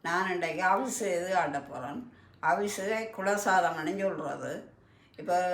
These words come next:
தூரத்துல இருந்து போ-, தூரத்துக்கு போற, வேலைக்கு போற ஆட்கள், பிள்ளைகள், அம்மா அப்பாவை விட்டுட்டு தூர போயிருந்து படிக்கிற பிள்ளைகள், ம்,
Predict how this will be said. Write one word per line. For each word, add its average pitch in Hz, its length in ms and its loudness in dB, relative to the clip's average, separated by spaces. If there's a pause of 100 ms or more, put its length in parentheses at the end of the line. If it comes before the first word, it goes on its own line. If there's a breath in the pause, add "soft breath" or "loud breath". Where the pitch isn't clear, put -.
(200)
தூரத்துல 185 500 2
இருந்து 175 280 0
போ-, 165 460 -8 (380)
தூரத்துக்கு 185 500 -2
போற, 175 360 2
வேலைக்கு 175 380 0
போற 156 240 -2
ஆட்கள், 160 680 -2
பிள்ளைகள், 180 640 4 (180)
அம்மா 185 280 -2
அப்பாவை 175 400 6
விட்டுட்டு 165 440 -4
தூர 175 300 -2 (140)
போயிருந்து 156 500 -6 (220)
படிக்கிற 160 400 -6
பிள்ளைகள், 156 600 -6 (560 loud breath)
ம், 147 300 -4